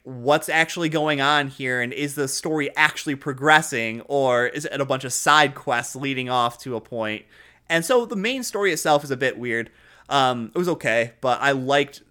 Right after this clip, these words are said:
the Witcher world. It was a cool world to be in, and there were definitely elements of it I really enjoyed. Um, not my favorite series I've ever read, obviously, but still something I definitely would recommend if you're a fan of the Netflix series.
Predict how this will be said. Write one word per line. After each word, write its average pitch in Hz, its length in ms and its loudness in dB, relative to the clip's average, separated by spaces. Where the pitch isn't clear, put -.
the 143 140 -4
Witcher 143 280 -2
world. 113 540 -4
It 117 80 -8
was 131 100 -8
a 120 60 -12
cool 147 400 -4
world 120 360 -2
to 117 100 -12
be 117 260 -10
in, 110 160 -6
and 113 80 -8
there 113 80 -4
were 110 80 -6
definitely 131 640 -6
elements 131 360 -2
of 113 160 -4
it 110 80 -4
I 113 100 -4
really 117 420 -6
enjoyed. 104 500 -6
Um, 127 540 2
not 160 240 4
my 196 80 2
favorite 170 300 -2
series 175 280 -2
I've 160 120 -2
ever 160 180 0
read, 156 200 4
obviously, 147 520 2
but 131 240 4
still 151 400 4
something 143 260 -4
I 131 100 0
definitely 127 580 -2
would 120 160 -4
recommend 120 720 -2
if 135 220 -6
you're 131 100 -2
a 123 60 -2
fan 123 440 0
of 120 560 0
the 110 460 -4
Netflix 127 440 -4
series. 123 580 -2